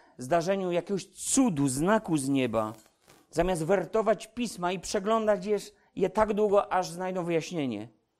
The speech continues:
to oni pośpiesznie zszyli rozerwane części zasłony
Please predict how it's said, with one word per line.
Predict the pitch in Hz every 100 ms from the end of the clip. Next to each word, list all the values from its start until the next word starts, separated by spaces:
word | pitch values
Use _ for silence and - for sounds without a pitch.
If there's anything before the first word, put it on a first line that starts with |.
| _ _ _ _ _
to | 170 -
oni | 190 196 185 180
pośpiesznie | 180 170 - 170 202 - - 185 180 175 - _ _ _
zszyli | - - - 175 170 165
rozerwane | 156 143 131 139 151 147
części | 147 135 - 147
zasłony | 123 - 135 135 139